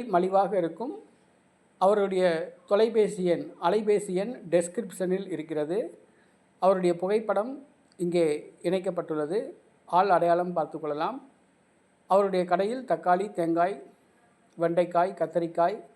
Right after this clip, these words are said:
புடலங்காய், பீர்க்கங்காய், பச்சை மிளகாய்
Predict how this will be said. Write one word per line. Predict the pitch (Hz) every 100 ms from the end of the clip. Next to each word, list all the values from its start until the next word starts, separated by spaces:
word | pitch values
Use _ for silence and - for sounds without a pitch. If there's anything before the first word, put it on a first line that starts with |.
| _ _ _ _ _ -
புடலங்காய், | 175 185 175 170 185 - - _ _ _ _ _ _ _ _ -
பீர்க்கங்காய், | 202 196 170 156 170 185 - - _ _ _
பச்சை | 170 170 208
மிளகாய் | 175 165 170 180